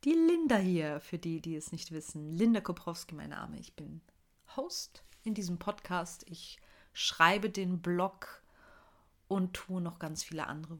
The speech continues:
wundervolle Dinge. Und der Weltenwandel ist jetzt mittlerweile über ein Jahr alt und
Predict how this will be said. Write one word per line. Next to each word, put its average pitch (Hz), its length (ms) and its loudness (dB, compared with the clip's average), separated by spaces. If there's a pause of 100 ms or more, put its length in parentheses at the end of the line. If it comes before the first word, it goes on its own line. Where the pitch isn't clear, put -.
wundervolle 165 500 2
Dinge. 156 420 -8 (960)
Und 180 560 2
der 175 140 0
Weltenwandel 185 720 0
ist - 220 -10
jetzt 165 200 -6
mittlerweile 170 480 -4
über - 300 -6
ein 151 160 -10
Jahr 131 360 -6
alt 170 580 -4 (260)
und 165 840 0